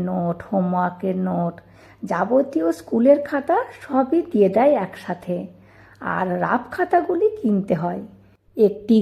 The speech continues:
গোটা বছরে কত রাফ খাতা লাগে। আর এই বই নিয়ে যাওয়ার জন্য দেখছি এবছর একটি ব্যাগ দিয়েছে।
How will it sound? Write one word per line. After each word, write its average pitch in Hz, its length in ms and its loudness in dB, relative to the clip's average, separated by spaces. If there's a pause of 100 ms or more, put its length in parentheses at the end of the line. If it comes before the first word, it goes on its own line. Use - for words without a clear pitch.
(100)
গোটা 190 340 4
বছরে 196 500 2 (160)
কত 294 260 0 (160)
রাফ 285 160 -2 (100)
খাতা 302 240 -2 (100)
লাগে। 294 280 2 (480)
আর 180 300 -2 (140)
এই 196 80 2 (140)
বই 196 160 6 (100)
নিয়ে 359 240 -2
যাওয়ার 339 260 4
জন্য 330 160 2 (160)
দেখছি - 260 -4 (100)
এবছর 339 340 0 (100)
একটি - 220 -2 (140)
ব্যাগ 220 200 4 (140)
দিয়েছে। 170 400 -2